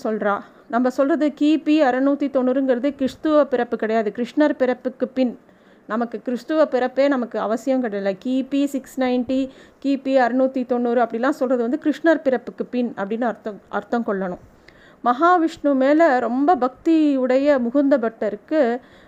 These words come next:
ரொம்ப அழகான குழந்தை பிறந்தது. அந்த குழந்தைக்கு வந்து விஷ்ணு சித்தன் அப்படிங்கிற பெயர் வைக்கிறா.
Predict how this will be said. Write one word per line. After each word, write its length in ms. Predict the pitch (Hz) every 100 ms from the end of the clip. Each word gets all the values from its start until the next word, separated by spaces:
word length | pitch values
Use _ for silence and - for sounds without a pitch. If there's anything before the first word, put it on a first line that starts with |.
| -
ரொம்ப 600 | 226 262 302 302 247 214
அழகான 520 | - 240 247 262 277
குழந்தை 400 | 277 233 247 254
பிறந்தது. 640 | 240 226 226 220 247 302 - - _ -
அந்த 200 | 233 226
குழந்தைக்கு 560 | 240 240 285 277 269
வந்து 260 | 233 226 262
விஷ்ணு 340 | 226 - 403 403
சித்தன் 520 | 320 - 254 247 196 -
அப்படிங்கிற 400 | 190 208 208 196
பெயர் 300 | 208 220 233
வைக்கிறா. 320 | 190 220